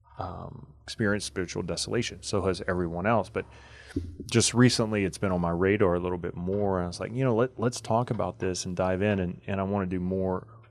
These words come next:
uh, on this, you know. I do wanna earmark and just say, like, in times of my spiritual desolation or desolation,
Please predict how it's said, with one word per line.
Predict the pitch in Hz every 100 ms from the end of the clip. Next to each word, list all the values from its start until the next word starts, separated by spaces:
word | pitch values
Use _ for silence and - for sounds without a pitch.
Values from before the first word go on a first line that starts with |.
| -
uh, | 90 -
on | 104 120 95
this, | 85 80 - 92
you | 92
know. | 87 92 - - - - - _
I | 110
do | 127
wanna | 180 104
earmark | 110 151 139 98 85 98 110
and | 95
just | 98 -
say, | 123 107
like, | 101 98 - - -
in | 107
times | - 175 131
of | 104
my | 98 104 110
spiritual | - - 98 95 90
desolation | 78 98 98 - 92 85 - 95
or | 87
desolation, | 85 87 - 92 92 - -